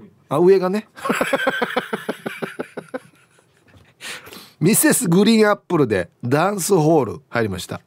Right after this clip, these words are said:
ミセスグリーンアップルでダンスホールという曲をね、ラジオから浴び出しましたけど、これは聞いたことあるかもしれんな。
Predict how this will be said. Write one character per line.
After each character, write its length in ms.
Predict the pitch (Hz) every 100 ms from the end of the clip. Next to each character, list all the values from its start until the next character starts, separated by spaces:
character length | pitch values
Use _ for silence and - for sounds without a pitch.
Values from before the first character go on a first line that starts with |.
| _ _ _ _ _ _ _ - - -
ミ 120 | 214
セ 120 | 262 233
ス 160 | 156
グ 140 | 139 175
リ 80 | 190
ー 40 | 175
ン 40 |
ア 20 |
ッ 40 | 165
プ 160 | 123
ル 80 | 110
で 180 | 95 92
ダ 200 | 113 151
ン 80 | 160
ス 120 | 165
ホ 240 | 131 139
ー 40 | 127
ル 80 | 95
と 100 | 87
い 60 |
う 40 | 85
曲 260 | 101 -
を 60 | 92
ね、 120 | 120
ラ 140 | 110 101
ジ 100 | 107
オ 80 | 95
か 120 | 87
ら 260 | 85 78 - - - -
浴 120 | - 143
び 40 |
出 60 | 123
し 100 | 120
ま 80 | 120
し 60 |
た 100 | 131
け 80 | 110
ど、 120 | 90
こ 200 | - 381
れ 140 | 415 427
は 140 | 415
聞 260 | - - 466
い 60 |
た 100 | -
こ 160 | - 123
と 160 | - 117
あ 40 |
る 80 | 113
か 120 | 95
も 80 | 87
し 160 | -
れ 120 | 85 82
ん 100 | 82
な。 280 | 78 76